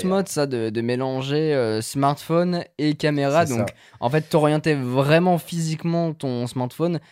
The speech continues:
Speaker 2: et t'avais un
Speaker 1: Le
Speaker 2: vrai objectif
Speaker 1: C'est ça.
Speaker 2: d'appareil photo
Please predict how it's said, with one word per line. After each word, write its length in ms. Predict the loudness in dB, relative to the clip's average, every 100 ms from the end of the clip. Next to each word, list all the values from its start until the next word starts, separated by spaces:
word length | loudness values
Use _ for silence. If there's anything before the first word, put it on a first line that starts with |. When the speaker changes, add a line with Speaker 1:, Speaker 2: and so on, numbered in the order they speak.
| _ -20
Speaker 2:
et 60 | -4
t'avais 180 | 0
un 180 | 2 2
Speaker 1:
Le 60 | 2
Speaker 2:
vrai 220 | 4 6
objectif 680 | 6 2 0 -2 -4 -6 -4
Speaker 1:
C'est 80 | -2
ça. 80 |
Speaker 2:
d'appareil 380 | 2 2 4 2
photo 180 | 0 -2